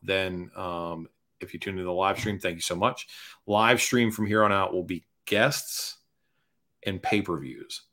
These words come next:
Guests and pay-per-views. Video format is still going to exist. It just won't be live. So it'll be ready Tuesday night. As always, you can watch it. It just, I'm not gonna be here live.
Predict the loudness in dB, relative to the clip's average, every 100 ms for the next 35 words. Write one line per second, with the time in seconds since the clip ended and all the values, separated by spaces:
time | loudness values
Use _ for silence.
0 | _ _ _ -2 0 0 -2 -10 -12 -14
1 | _ _ _ -12 -12 -8 -2 -2 -2 -6
2 | -10 -12 -16 -20 -20 -14 2 8 10 8
3 | 8 4 4 4 2 2 2 2 0 0
4 | 2 4 4 2 -4 -2 -4 -2 -2 -2
5 | 0 0 -2 -4 -6 -2 -2 -2 -4 -2
6 | -2 -2 -4 -4 -2 0 -2 -2 -4 -2
7 | -2 -4 -14 -20 _ _ -2 2 6 6
8 | 6 2 0 -4 -2 0 2 2 -2 -4
9 | -6 -6 -4 -2 -2 0 -2 0 2 2
10 | 2 2 0 -8